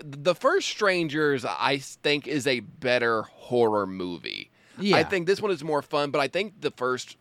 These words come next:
Speaker 1: Strangers builds more tension. It's much more unsettling. Just that scene of Liv Tyler in the kitchen and you see the man in the mask, like, come into frame in the background. It was, it was the poster. It's a scene everybody remembers. I remember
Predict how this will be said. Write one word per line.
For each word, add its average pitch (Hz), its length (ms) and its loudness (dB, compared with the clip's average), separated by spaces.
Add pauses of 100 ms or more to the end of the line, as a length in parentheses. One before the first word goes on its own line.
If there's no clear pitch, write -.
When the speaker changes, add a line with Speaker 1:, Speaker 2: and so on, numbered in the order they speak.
(100)
Speaker 1:
Strangers 98 580 -6 (500)
builds 147 320 2
more 117 200 0
tension. 147 580 -2 (360)
It's - 220 -8
much 175 320 0
more 165 160 2
unsettling. 120 480 0
Just 175 180 -4
that 175 180 0
scene 147 260 -2
of 113 160 -4
Liv 123 200 -2
Tyler 120 340 0
in 107 100 -2
the 90 60 -4
kitchen 131 460 -2
and 117 120 -6
you 113 60 -8
see 117 340 -8 (300)
the 123 80 -4
man 120 220 0
in 120 60 -2
the 113 60 -2
mask, 110 260 -4
like, 104 200 -6
come 117 240 -6
into 117 160 -6
frame 113 240 -2
in 113 60 -2
the 101 80 -4
background. 113 520 -2
It 127 60 -4
was, 123 240 -4
it 139 60 -4
was 127 140 -4
the 107 120 -8
poster. 202 560 -2 (340)
It's 139 200 -6
a - 20 -14
scene 131 160 -8
everybody 117 320 -2
remembers. 175 640 -2
I 127 40 0
remember 123 380 0